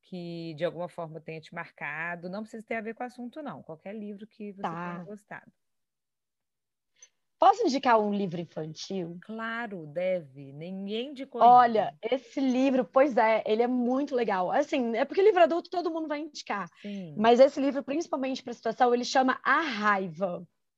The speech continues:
Speaker 1: Hum.
Speaker 2: É, você digita A Raiva, livro infantil, no, no, no Google, é, é o primeiro que aparece.
Speaker 1: Vou até anotar.
Speaker 2: Ele é muito legal, que é assim, ele conta pra criança e pro adulto. Esse livro,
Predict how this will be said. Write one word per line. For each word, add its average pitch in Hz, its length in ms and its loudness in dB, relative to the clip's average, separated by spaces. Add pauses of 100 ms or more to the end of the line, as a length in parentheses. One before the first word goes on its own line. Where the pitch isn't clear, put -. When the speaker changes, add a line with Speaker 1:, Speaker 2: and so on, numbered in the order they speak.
(200)
Speaker 1:
Hum. 208 140 -18
Speaker 2:
É, 226 160 0
você 381 220 6
digita 247 500 0
A 294 280 6
Raiva, 254 440 4
livro 269 220 0
infantil, 269 720 0
no, 233 260 0
no, 208 580 -2
no 202 160 -2
Google, 254 460 6
é, 247 120 0 (120)
é - 20 4
o 233 60 0
primeiro 247 380 -4
que 294 80 -4
aparece. 196 600 -6 (120)
Speaker 1:
Vou 147 80 -18
até 160 240 -20
anotar. 208 260 -2
Speaker 2:
Ele 262 80 6
é 302 80 6
muito 302 560 2
legal, 233 640 2 (100)
que 254 120 0
é 240 80 4
assim, 262 480 -4
ele 226 160 0
conta 269 340 2
pra 294 100 -2
criança 247 680 0
e 311 100 2
pro 330 220 0
adulto. 240 420 0
Esse 208 160 -6
livro, 247 240 2